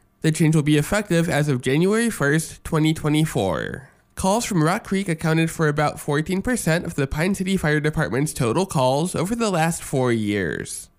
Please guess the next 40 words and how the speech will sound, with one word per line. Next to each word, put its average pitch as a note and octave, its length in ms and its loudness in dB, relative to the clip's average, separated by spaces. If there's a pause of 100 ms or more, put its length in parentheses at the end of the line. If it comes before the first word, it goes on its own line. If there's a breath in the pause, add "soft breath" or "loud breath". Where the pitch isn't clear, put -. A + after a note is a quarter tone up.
(160)
The F3 120 4
statement A#3 540 0
says D3 380 0
Rock D3 260 0
Creek G#3+ 260 -4
informed F#3+ 540 0
Pine G3 280 0
City D3 300 2
that C#3+ 120 0
the D#3+ 80 0
fire F#3+ 300 2
contract D3+ 540 0
was D#3+ 160 0
too G3+ 200 0
expensive. A2 920 -4 (280)
It F3+ 140 2
would D#3 180 0
cost A3 320 -2
more C#3+ 200 2
to D#3 80 0
have D3+ 260 0
the G#3 80 -4
department E3+ 600 0
cover D#3+ 240 2
the D3 160 0
north E3 280 0
fifty-four F#3+ 520 -2
percent E3 340 0
of D#3+ 120 -2
the A#3 120 0
city C#3 520 0
than F#3+ 300 0
going G#3 300 0
to F3+ 100 2
Rush E3 260 0
City B2+ 360 -2
for F#3+ 160 -4
the G#3 140 0
same G#3+ 340 0
area. G2 680 -2